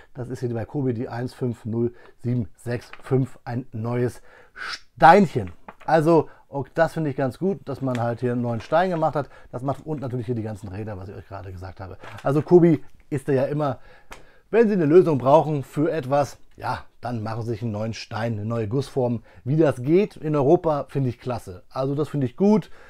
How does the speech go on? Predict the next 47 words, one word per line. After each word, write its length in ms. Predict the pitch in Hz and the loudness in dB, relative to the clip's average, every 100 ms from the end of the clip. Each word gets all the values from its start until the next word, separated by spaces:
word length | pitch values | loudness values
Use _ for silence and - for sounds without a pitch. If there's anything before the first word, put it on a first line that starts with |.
| - - - - | -20 -20 -20 -20
Viele 240 | - 156 143 | -10 -6 -2
sagen 220 | 131 127 | -2 -2
dann 100 | 131 | -4
immer 160 | 127 | -4
so, 100 | 110 | -4
„Ja, 200 | 117 127 | -2 -2
Formteile“, 640 | 123 165 170 180 143 131 131 | -4 -4 -4 -4 -2 0 0
aber 240 | 120 117 - | -2 -4 -8
naja, 320 | - - - - - | -18 -18 -18 -20 -16
im 100 | 123 | -12
Endeffekt, 440 | 127 110 120 98 - - - - - | -10 -8 -8 -10 -16 -20 -20 -20 -16
habt 200 | 120 - | -16 -8
ihr 60 | 123 | -6
euch 60 | |
schon 80 | 120 | -4
mal 80 | 120 | -6
ein 40 | |
Flugzeug 440 | - 143 - 131 - | -6 -8 -4 -6 -6
bei 100 | 107 | -6
Lego 240 | 123 135 | -4 -4
angeguckt 400 | 123 131 131 139 | -6 -6 -8 -8
oder 140 | 123 | -6
sowas? 400 | 110 117 120 - | -4 -4 -4 -6
Die, 180 | - 113 | -8 -8
das 180 | 107 95 | -8 -10
ist 160 | 98 - | -12 -12
auch 160 | 117 | -12
voller 240 | - 101 85 | -10 -12 -12
Formteile. 640 | - 95 95 101 98 101 | -14 -14 -16 -16 -14 -14
Und 220 | 104 92 - - - | -16 -16 -18 -20 -20
ich 160 | 139 139 | -12 -6
finde 180 | 151 131 | -4 -2
das 60 | |
überhaupt 340 | 135 123 113 131 | -2 -2 -2 -4
nicht 180 | 117 - | -8 -6
schlimm, 240 | 131 123 | -6 -4
wenn 140 | 113 | -4
Kobi 320 | 110 143 127 117 | -6 -4 -4 -4
für 240 | 135 123 - | -6 -8 -8
seine 300 | 123 131 131 | -6 -4 0
Lösung 340 | 117 123 127 | 2 0 -2
für 120 | 117 | -4
Designs 420 | 113 101 110 117 - | -6 -4 -6 -6 -8
sich 160 | 107 | -8
neue 240 | 113 110 101 | -8 -8 -10
Steine 320 | 107 110 117 | -12 -10 -10
macht. 300 | 110 - | -10 -12